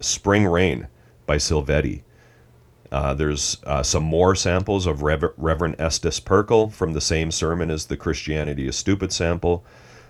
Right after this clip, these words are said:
Um, these clips of high schoolers who knew David Brong saying he never showed any signs of being a homicidal maniac, those are all in that,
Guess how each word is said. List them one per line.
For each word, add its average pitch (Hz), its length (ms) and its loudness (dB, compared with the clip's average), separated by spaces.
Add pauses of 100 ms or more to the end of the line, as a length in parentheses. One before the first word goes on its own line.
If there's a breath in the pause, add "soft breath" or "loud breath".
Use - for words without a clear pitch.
(240 soft breath)
Um, 67 340 -6 (400)
these 85 240 2
clips - 320 4
of 85 120 2
high 90 260 4
schoolers 117 560 0
who 95 120 0
knew 82 240 0
David 92 380 0
Brong 90 440 2 (200)
saying 82 380 2
he 82 120 -2
never 80 260 0
showed 80 280 0
any 78 160 0
signs 78 360 0
of 71 100 -6
being 80 180 -2
a 76 60 -2
homicidal 80 500 -2
maniac, 82 560 -2
those 87 240 2
are 80 120 2
all 78 240 4
in 71 100 -2
that, 65 240 -4